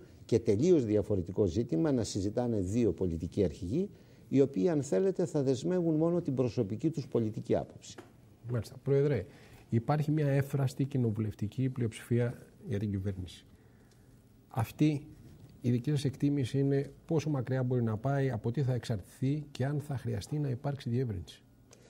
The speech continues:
Speaker 1: Κοιτάξτε, την διεύρυνση δεν την βλέπω και δεν την βλέπω επί του παρόντος.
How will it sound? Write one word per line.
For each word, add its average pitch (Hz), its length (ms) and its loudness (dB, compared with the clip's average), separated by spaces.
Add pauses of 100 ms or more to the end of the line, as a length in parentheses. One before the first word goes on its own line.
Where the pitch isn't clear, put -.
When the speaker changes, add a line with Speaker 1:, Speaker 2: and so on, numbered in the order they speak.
(460)
Speaker 1:
Κοιτάξτε, 135 360 2
την 113 320 4
διεύρυνση 147 500 6
δεν 135 160 6
την 123 160 4
βλέπω 113 720 4 (140)
και 123 120 0
δεν 117 120 2
την 110 140 2
βλέπω 117 260 4
επί 101 180 4
του 85 140 -10
παρόντος. 82 720 -2